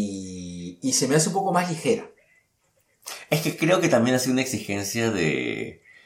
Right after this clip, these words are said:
Speaker 2: de la cadena.
Speaker 1: Es que
Speaker 2: Bájale
Speaker 1: sí,
Speaker 2: cinco soles
Speaker 1: soles a tu
Speaker 2: pa-, pa-,
Speaker 1: pastrulada.
Speaker 2: pa-, para que más gente la disfrute.
Speaker 1: Claro, claro.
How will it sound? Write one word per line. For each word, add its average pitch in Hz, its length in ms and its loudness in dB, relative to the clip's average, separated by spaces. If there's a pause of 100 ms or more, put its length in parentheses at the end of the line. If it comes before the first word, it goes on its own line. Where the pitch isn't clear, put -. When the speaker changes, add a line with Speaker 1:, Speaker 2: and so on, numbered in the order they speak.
(140)
Speaker 2:
de 92 140 2
la 82 160 4
cadena. 92 380 4 (100)
Speaker 1:
Es - 80 2
que - 20 -2
Speaker 2:
Bájale 92 500 4
Speaker 1:
sí, - 200 4
Speaker 2:
cinco 104 400 6
soles 92 340 6
Speaker 1:
soles - 260 6
a 165 40 4
tu 160 80 4
Speaker 2:
pa-, 147 160 6
pa-, 143 40 6 (100)
Speaker 1:
pastrulada. 160 720 6
Speaker 2:
pa-, - 140 4
para 139 220 6
que 127 100 4
más 123 300 4
gente 135 320 6
la 143 120 8
disfrute. 123 840 2
Speaker 1:
Claro, 90 420 -4
claro. - 300 -8